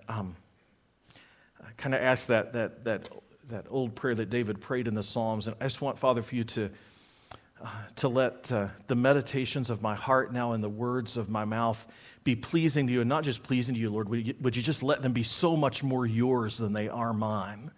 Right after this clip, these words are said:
uh, for these next few minutes? And I wanna ask, Father, that for everyone in this room, that you would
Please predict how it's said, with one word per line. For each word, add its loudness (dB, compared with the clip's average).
uh, -6
for -4
these 0
next -2
few -2
minutes? -4
And 0
I 2
wanna 4
ask, 4
Father, 6
that 2
for -4
everyone 4
in 2
this 0
room, 0
that -2
you -2
would -2